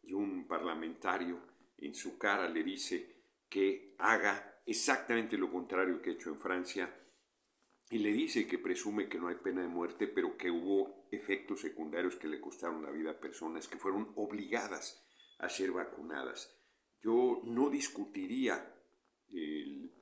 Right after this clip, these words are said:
beneficio de la vacuna, que la, eh, gravedad de la enfermedad,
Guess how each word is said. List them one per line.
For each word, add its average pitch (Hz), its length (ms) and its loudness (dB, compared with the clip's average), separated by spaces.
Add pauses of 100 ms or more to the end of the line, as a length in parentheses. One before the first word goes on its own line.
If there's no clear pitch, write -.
(480)
beneficio 117 760 2 (260)
de 80 160 -2
la 78 180 -2
vacuna, 110 640 2
que 76 160 -4
la, 71 160 -2 (200)
eh, 69 420 -6 (920)
gravedad 95 640 2
de 90 120 2
la 78 200 -2
enfermedad, 82 840 0